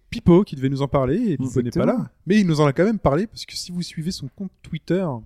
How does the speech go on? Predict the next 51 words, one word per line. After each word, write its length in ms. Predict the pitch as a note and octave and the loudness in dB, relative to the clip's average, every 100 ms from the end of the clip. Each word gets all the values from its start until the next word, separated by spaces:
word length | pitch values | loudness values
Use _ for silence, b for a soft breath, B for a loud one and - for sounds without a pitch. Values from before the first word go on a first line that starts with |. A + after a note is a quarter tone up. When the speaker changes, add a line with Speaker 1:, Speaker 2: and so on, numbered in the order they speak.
| _ _ b b b _ | _ _ b b b _
Speaker 1:
qui 260 | - C#3 D3+ | -18 0 2
est, 120 | F3 | 4
euh, 160 | D#3+ C3+ | 4 4
alors 100 | D3 | 4
attendez, 280 | D#3+ E3+ C3+ | 2 -2 -2
j'ai 240 | D3+ D3+ | -4 -6
oublié, 240 | F3 G3+ F#3+ | -4 -2 -2
parce 120 | C#3 | -4
qu'il 120 | C#3+ | -4
est 40 | D3+ | -4
compliqué 380 | G3 F#3+ F#3+ | -4 -6 -4
son 120 | F3 D3 | -4 -4
compte 160 | C3+ | -6
Speaker 2:
Euh, 40 | - | -6
Speaker 1:
Twitter. 180 | - B2 | -8 -8
Speaker 2:
c'est 120 | - | -6
Ash-, 220 | A2+ - - | -4 -6 -4
Askeze. 520 | C3 - F3+ C3 G2+ | -4 4 8 8 4
Speaker 1:
C'est 120 | - - | -2 -2
Askeze, 440 | F3+ - F3+ D3+ | -4 0 0 0
donc 160 | C3+ - | -2 -4
c'est 160 | D#3 - | -6 -4
at 160 | G3 - - - - | -6 -6 -14 -18 -10
Askeze, 600 | G3 - F#3 E3 G3+ - - | -10 -6 -6 -4 -6 -6 -8
A 140 | F3+ | -8
S 140 | F#3+ F3 | -8 -10
C 220 | - E3+ | -6 -4
H 320 | E3+ G3 - - | -4 -4 -10 -6
E 140 | F#3 D#3+ | -2 -2
S 220 | - B2+ | -4 -12
E. 20 | |
Donc 60 | A#2+ - - | -14 -14 -2
Speaker 3:
Voilà. 300 | B2+ C3 D#3+ | 4 6 6
Speaker 1:
rien 60 | |
à 40 | F3+ | 4
voir 160 | E3 | 4
avec 260 | D3+ C#3+ - | 0 -2 -8
Pipo. 340 | - - E3+ - B B B B B _ | -16 -8 -8 -8 B B B B B _
Mais 220 | B2+ C3 B2+ | -8 -6 -4
donc, 200 | B2+ - | -8 -10
at 80 | E3+ D3+ | -6 -4
Askeze, 460 | - D#3 D3 F#3 - | -4 -4 -2 -2 0
et 140 | F3 F#3 | 2 2
vous 240 | D#3+ C#3+ | 0 -2
avez 160 | C#3 D#3+ | -2 -4
donc 340 | D#3 - - - | -6 -10 -16 -18
son 240 | - C#3+ | -6 -6
tweet 260 | - B3 - | -4 -6 -4
test. 460 | - F3+ - - - | -2 0 -2 -12 -4
Speaker 3:
Voilà. 320 | D3 E3+ F#3 | 4 8 8
Speaker 2:
Voilà. 300 | C3+ B2 A#2+ | 10 10 8